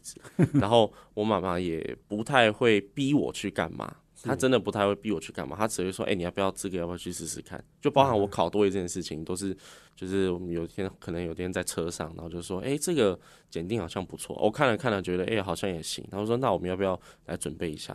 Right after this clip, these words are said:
Speaker 1: 然后花个一年的时间啊，还是什么的？”
Speaker 2: <laughs> 嗯哼。
Speaker 1: 她就说：“哦，好。”我就说：“好啊。”那就，就开始读还是什么的。
Speaker 2: 是。
Speaker 1: 所以其实就是蛮这样，就是我妈其实应该比较模式是她提出来，然后我就同意，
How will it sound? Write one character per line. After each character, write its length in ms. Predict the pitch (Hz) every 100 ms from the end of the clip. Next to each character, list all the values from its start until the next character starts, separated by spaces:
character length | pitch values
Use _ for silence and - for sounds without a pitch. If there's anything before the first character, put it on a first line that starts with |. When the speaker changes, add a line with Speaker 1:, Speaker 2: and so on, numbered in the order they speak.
| -
Speaker 1:
然 100 | -
后 60 | 85
花 180 | 92
个 180 | 87 80 - -
一 80 | 95
年 140 | 85
的 80 | 85
时 180 | 80 78
间 200 | 92 82
啊， 120 | 82
还 120 | 82
是 120 | 82 82
什 140 | -
么 100 | -
的？” 140 | 50 - - -
Speaker 2:
<laughs> 120 | -
嗯 80 | 107
哼。 40 |
Speaker 1:
她 40 | 101
就 100 | 87
说 140 | - 76
：“哦， 160 | 98
好。” 300 | 87 - 60 67
我 80 |
就 100 | 87
说 140 | 90 90
：“好 200 | - -
啊。” 120 | - -
那 100 | 87
就， 160 | 87 82
就 140 | 90
开 200 | 87 85
始 120 | 80 -
读 140 | 52
还 160 | 69 -
是 120 | -
什 160 | - -
么 80 | -
的。 100 | - - - _
Speaker 2:
是。 100 | 113
Speaker 1:
所 80 | 104
以 40 | 95
其 160 | -
实 80 | 101
就 140 | 101
是 140 | 107 104 -
蛮 180 | - 82
这 100 | 87
样， 80 | 87
就 40 |
是 60 | 92
我 120 | 87
妈 340 | 95 98 101 107 _ _
其 140 | -
实 80 | 110
应 100 | 127
该 140 | 123 117
比 100 | 101
较 160 | 101
模 220 | 101 92
式 160 | 95 107
是 280 | 104 104 92
她 160 | - 110
提 180 | 104
出 160 | 92 101
来， 180 | 73 69 -
然 120 | 87
后 100 | 92
我 80 | 85
就 180 | 90 85
同 260 | 85 78
意， 200 | 80 78